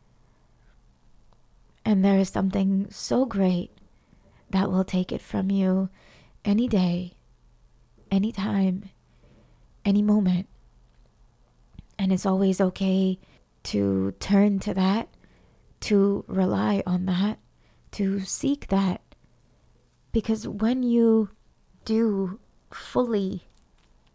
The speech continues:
it doesn't mean that you abandon your responsibility. Actually, it probably means that you, that whatever steps you need to take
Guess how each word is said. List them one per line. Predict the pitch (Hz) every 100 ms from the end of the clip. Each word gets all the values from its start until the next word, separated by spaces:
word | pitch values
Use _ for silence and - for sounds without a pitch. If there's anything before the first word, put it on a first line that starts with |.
| _ _ _ _ - _ _ - _ _ _ -
it | 208
doesn't | 220 220
mean | 208 254 202
that | 190
you | 185
abandon | 190 185 190 190 190
your | 190
responsibility. | 185 175 - 190 185 196 196 190 185
Actually, | 185 185 - 185 185 185 - - - - - -
it | - -
probably | 185 208 208
means | 190 190 190
that | 202 202
you, | 190 190 190 185 175 _ _ _ _ _ _ _ _ _
that | 190 196 185 - _ _ _ _ _ _ _ _ _ _ _ _
whatever | - 196 190 185 190
steps | - 208 202 -
you | 196
need | 190 190
to | -
take | 185 226 269 196 -